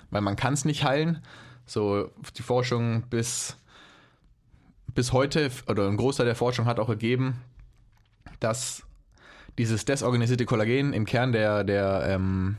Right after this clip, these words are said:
Sehne nicht wieder organisiert werden kann, beziehungsweise eine, die Kollagen-Resynthese, Kollagen-Turnover ist das englische Wort, weil eben halt so dieses desorganisierte,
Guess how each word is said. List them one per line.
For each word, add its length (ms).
Sehne 460
nicht 540
wieder 420
organisiert 500
werden 220
kann, 400
beziehungsweise 440
eine, 200
die 140
Kollagen-Resynthese, 2000
Kollagen-Turnover 840
ist 120
das 80
englische 300
Wort, 200
weil 160
eben 140
halt 120
so 60
dieses 380
desorganisierte, 880